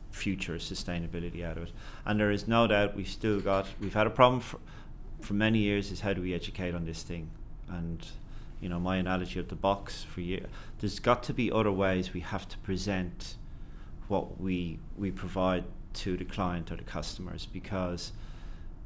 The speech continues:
we've all said before, "You can't play with it, I can't touch it, I can't kick it around, I can't smell it, I can't,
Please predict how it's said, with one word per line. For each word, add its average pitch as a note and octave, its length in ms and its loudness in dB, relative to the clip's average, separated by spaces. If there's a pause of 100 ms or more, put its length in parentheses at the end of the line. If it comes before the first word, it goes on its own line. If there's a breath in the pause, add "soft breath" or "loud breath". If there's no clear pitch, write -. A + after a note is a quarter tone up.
we've G2 240 0
all A2 160 10
said A2+ 240 0
before, G2 340 -2
"You F#2 200 -4
can't B2 380 -2
play G2 300 2
with F2 160 -2
it, E2+ 80 -2
I E2 60 -4
can't A2 340 -4
touch - 340 -4
it, E2+ 80 -4
I F2 60 -4
can't G#2 280 -4
kick - 220 -6
it F2+ 80 -4
around, F2+ 220 0
I - 40 -4
can't - 220 -6
smell G#2 440 0
it, A2 240 -2
I - 120 -10
can't, F2+ 440 -6